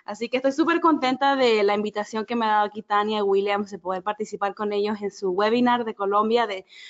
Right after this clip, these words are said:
Club de Fundadores. Eh, y también me siento muy contenta de tenerlos a ellos en el equipo, eh, para el mercado de Colombia. Ellos son excelentes. Eh, yo sé que los líderes, ustedes los quieren mucho,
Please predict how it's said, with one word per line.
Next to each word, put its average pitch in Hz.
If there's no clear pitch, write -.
Club 262
de 277
Fundadores. 233
Eh, 208
y 208
también 220
me 233
siento 247
muy 247
contenta 254
de 247
tenerlos 214
a 208
ellos 214
en 214
el 190
equipo, 226
eh, 190
para 202
el 196
mercado 202
de 214
Colombia. 202
Ellos 208
son 226
excelentes. 220
Eh, 196
yo 202
sé 208
que 220
los 220
líderes, 208
ustedes 202
los 208
quieren 214
mucho, 254